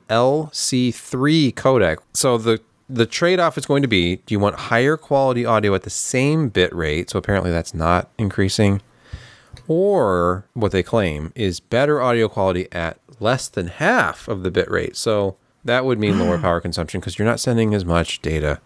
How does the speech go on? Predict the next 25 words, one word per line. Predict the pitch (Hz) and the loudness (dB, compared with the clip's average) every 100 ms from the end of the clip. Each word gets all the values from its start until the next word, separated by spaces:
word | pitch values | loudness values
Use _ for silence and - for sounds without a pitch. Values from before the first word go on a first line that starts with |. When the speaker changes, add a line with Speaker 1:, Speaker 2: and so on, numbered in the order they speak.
| _ | _
Speaker 1:
So | - - | -6 0
I'm | 139 180 | 0 2
just | 160 | 0
hoping | 135 131 117 | 0 0 0
for | 104 101 | 0 0
better | 101 95 | 2 0
quality | 90 98 87 87 82 82 | 0 2 2 2 2 -2
at | - | -4
the | - | -10
same. | - 73 76 - _ - | -8 -8 -10 -14 _ -4
I | 104 | 0
wanna | 104 | 2
max | 92 92 98 - | 2 2 0 0
out | 90 87 - | 0 0 -4
the | |
data | 87 85 82 | -4 -2 0
rate | 82 82 - | 0 -2 -4
and | 87 | -6
get | 80 - | -6 -6
better | - | -8
quality. | - - - - - _ _ _ _ _ _ | -4 -4 -4 -4 -8 _ _ _ _ _ _
That's | - 98 | -2 2
all | 87 | 2
I | |
want. | 85 - - | 0 -6 -14